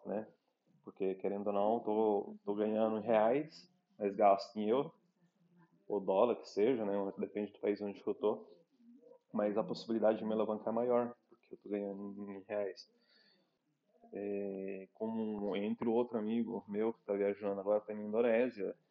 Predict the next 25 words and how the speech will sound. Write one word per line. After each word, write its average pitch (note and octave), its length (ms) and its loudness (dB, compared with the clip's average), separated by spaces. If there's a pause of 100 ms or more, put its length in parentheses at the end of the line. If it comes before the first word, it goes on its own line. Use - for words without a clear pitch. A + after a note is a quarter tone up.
(280)
e F#2+ 880 -6 (300)
o - 120 -20
cara F#2+ 260 -2
trabalha F#2+ 540 -2
no G2+ 60 -20
mercado F#2 400 -8
brasileiro G#2 500 -8
e G#2+ 100 -12 (100)
vive, G2 500 -12 (580)
vive F#2+ 260 -6
em F2+ 60 -6
dólar, G2+ 380 0
né, F#2+ 100 -8
praticamente. G2 800 -12 (880)
E, - 60 -18
e F#2+ 320 -14
vive G2 240 -10
em, D3+ 200 -6
é, G2 300 0
vive G#2+ 460 -2
em A2+ 140 -2
reais, D3 640 4
mas G#2 400 -2
a, A2 80 2
a, G#2 520 0